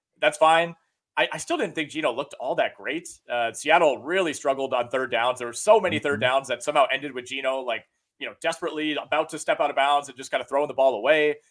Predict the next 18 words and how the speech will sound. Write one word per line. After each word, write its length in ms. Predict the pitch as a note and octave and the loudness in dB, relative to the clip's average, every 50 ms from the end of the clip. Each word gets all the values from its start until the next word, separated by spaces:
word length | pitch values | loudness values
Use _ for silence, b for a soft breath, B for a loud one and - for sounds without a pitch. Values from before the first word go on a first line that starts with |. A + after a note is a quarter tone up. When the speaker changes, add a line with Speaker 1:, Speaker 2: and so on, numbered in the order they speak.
| b b _ | b b _
Speaker 1:
Seattle 320 | - - C#3+ D#3 F#3 G3 | -12 -4 2 2 2 2
was 120 | D#3+ C3 - | 2 -2 2
already 380 | B2 D3+ E3+ D3 C3+ D#3 D3+ | 2 2 4 4 0 -2 -2
thirtieth 480 | C3 - - B2 C3+ D#3 D3+ D3 C#3+ - | -6 -6 -6 -6 -4 -2 -4 -4 -4 -4
in 80 | C3+ C3+ | -8 -6
the 120 | B2+ B2 | -2 0
N 80 | B2 B2+ | 0 0
F 100 | A#2+ - | 0 0
L 320 | A#2+ B2 B2+ C3+ C3+ _ _ _ _ _ - | 2 2 2 0 -2 _ _ _ _ _ -10
in 140 | B2 B2+ B2 | -10 -8 -6
third 200 | B2+ B2+ B2+ A#2+ | -6 -6 -2 -2
down 180 | A#2+ A#2+ B2+ | 0 -2 -2
percentage 560 | B2 B2+ - - B2+ B2 B2+ B2 B2 A#2+ - _ _ _ _ _ - | -4 -6 -6 -6 -4 -4 -4 -8 -8 -10 -18 _ _ _ _ _ -10
coming 260 | C#3+ C3+ B2+ A2+ A2 | -8 -6 -6 -6 -6
into 200 | B2 C#3+ D#3 D#3+ | -8 -6 -6 -4
this 160 | C#3 D#3 D3+ | -4 -4 -4
past 320 | - - C3 C3 C3+ - - | 0 2 2 2 2 0 -6
week. 300 | C#3 C#3+ C#3+ C#3 _ | -10 -10 -10 -10 _